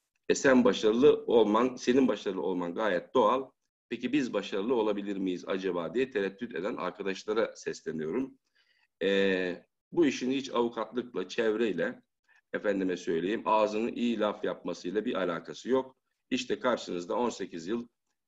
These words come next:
e, profesyonelce, e, üst düzey avukatlık yapmış bir arkadaşınız olarak, e, ben beşinci ayımda safir olabildim. E, kariyer yapmak,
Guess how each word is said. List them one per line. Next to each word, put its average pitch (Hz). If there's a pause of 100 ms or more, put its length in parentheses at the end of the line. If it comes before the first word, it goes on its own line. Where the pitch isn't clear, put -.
e, 87
profesyonelce, 107
e, 87
üst 120
düzey 110
avukatlık 101
yapmış -
bir -
arkadaşınız 98
olarak, 90 (540)
e, 90
ben 120
beşinci 117
ayımda 87
safir 87
olabildim. 82 (460)
E, 92
kariyer 127
yapmak, 104